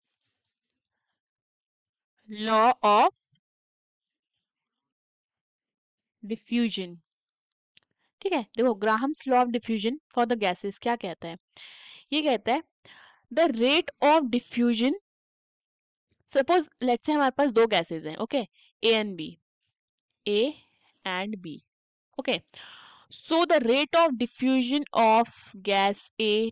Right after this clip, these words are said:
to the rate of diffusion of gas B is equal to partial pressure of gas A upon partial pressure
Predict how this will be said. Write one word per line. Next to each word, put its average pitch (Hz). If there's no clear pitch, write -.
to 208
the 190
rate 226
of 214
diffusion 196
of 190
gas 180
B 214
is 220
equal 254
to 247
partial 233
pressure 220
of 208
gas 202
A 226
upon 202
partial 220
pressure 208